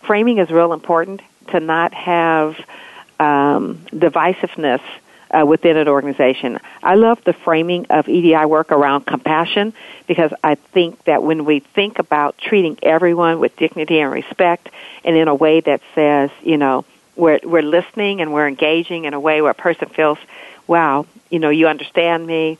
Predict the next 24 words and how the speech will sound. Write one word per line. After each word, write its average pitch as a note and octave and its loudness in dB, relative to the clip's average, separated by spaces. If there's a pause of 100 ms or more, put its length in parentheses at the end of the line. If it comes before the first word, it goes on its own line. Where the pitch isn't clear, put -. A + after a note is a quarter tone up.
(560)
You D#3 -4
get D#3 0
the D#3+ -2 (100)
sense D#3 -2 (120)
that, D3 2 (300)
that C#3+ 0 (140)
you're E3 0
being D#3 -2
felt. F3+ 0 (400)
You D#3+ -6
know, B2+ 0
I, A#2+ -2 (180)
I D3 -2
feel D#3+ 0
like D3 -2 (200)
you D#3 0
get F3 0
me, F#3 -6 (400)
and E3 0
I D#3 2
want D3+ 0
to - -6
be, D3 0
and, D#3 -2